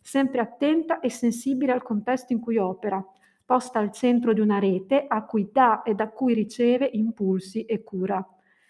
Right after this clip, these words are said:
Per arrivare a questo obiettivo, credo fermamente che il mio ruolo debba anche consistere nel contribuire al benessere di tutta la comunità scolastica, alunni e personale, benessere che passa dalla trasmissione di valori di rispetto e attenzione reciproca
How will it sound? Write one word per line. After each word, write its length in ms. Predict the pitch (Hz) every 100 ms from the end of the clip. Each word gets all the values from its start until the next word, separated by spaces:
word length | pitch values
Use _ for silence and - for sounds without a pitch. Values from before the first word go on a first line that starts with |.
| _ _ _ _ _
Per 120 | 233
arrivare 420 | 233 233 240 285
a 80 | 269
questo 260 | 269 240 240
obiettivo, 720 | 202 214 - 269 277 285 269
credo 320 | 269 254 226
fermamente 680 | 226 233 220 220 254 269 262
che 100 | -
il 100 | 214
mio 160 | 214 214
ruolo 360 | 233 254 254
debba 340 | 202 220 190 208
anche 320 | 247 254 254
consistere 840 | 247 220 214 262 262 262 247 226 220
nel 220 | 220 214
contribuire 640 | 226 214 240 208 233 254
al 100 | 226
benessere 600 | 190 214 233 240 - 240
di 140 | 208 208
tutta 300 | 254 - 240
la 80 |
comunità 440 | 214 214 214 214 220
scolastica, 840 | - - 226 185 185 - 202 208 196 _ _ _
alunni 400 | - 226 247 277
e 60 | 277
personale, 800 | 269 226 - 233 185 190 196 196 _ _ _ _
benessere 600 | 214 233 247 240 247 233
che 100 | 220
passa 400 | - 240 240 220
dalla 180 | 214
trasmissione 600 | 208 220 214 220 - 247 240
di 140 | 214
valori 320 | 208 220 226
di 80 | 196
rispetto 760 | 196 - - 190 190 - - -
e 80 |
attenzione 600 | 226 208 214 214 254 254 240
reciproca 720 | 233 233 196 - 196 202